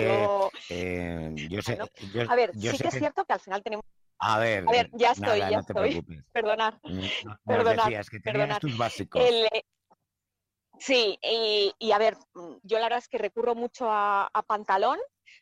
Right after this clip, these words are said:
Speaker 1: más que vestidos. La verdad es que me, me resulta mucho más sencillo que, que se encuentren cómodas nuestras, nuestras usuarias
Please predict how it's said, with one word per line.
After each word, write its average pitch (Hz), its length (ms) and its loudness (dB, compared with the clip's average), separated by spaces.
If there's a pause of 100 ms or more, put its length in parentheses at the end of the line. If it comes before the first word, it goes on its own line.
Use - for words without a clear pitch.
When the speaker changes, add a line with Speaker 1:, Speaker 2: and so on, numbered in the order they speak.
(140)
Speaker 1:
más 214 280 -4
que 202 680 2
vestidos. 269 760 -2
La 240 180 -6
verdad 202 180 2
es - 60 -20
que 226 120 -2
me, 214 300 0
me 202 160 -4
resulta 214 460 -4
mucho 214 240 -12
más 208 160 -4
sencillo 214 480 -6
que, 196 440 -2
que 185 380 2
se - 140 -8
encuentren 196 420 -4
cómodas 202 460 -2
nuestras, 196 500 -2 (460)
nuestras 214 420 -4
usuarias 277 720 0